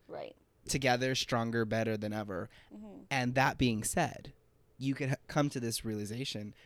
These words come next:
Speaker 2: and then you realize that the people that are around you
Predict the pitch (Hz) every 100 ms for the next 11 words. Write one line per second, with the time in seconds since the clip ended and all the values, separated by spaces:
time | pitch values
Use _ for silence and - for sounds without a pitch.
0 | - _ - 117 117 110 107 107 104 151
1 | 160 127 113 - 107 - - 156 165 156
2 | 120 110 101 107 117 147 143 95 69 110